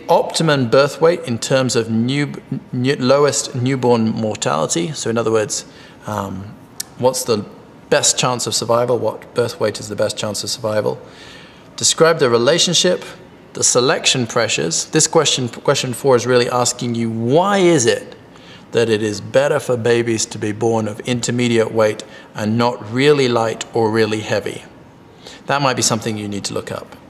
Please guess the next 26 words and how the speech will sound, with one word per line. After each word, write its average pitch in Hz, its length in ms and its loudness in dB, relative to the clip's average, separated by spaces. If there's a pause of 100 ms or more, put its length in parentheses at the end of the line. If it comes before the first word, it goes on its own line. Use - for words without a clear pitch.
(460)
Finally, 131 560 0 (640)
describe 160 460 2
how 139 140 0
medical 139 440 0
intervention 123 720 0
methods 110 440 -2
during 143 320 2
pres-, 131 440 -2 (280)
pregnancy 120 640 0
and 107 300 -4
childbirth 131 640 2 (320)
may 127 200 2
have 123 180 0
altered 123 360 0
these 113 180 0
selection 110 420 -2
pressures. 104 440 -4 (280)
Why 170 240 4
is 185 200 4
it 127 220 0
that 120 160 2
now 127 640 0 (460)
fewer 156 840 2
of 123 240 0
the 123 120 2
light 139 480 -2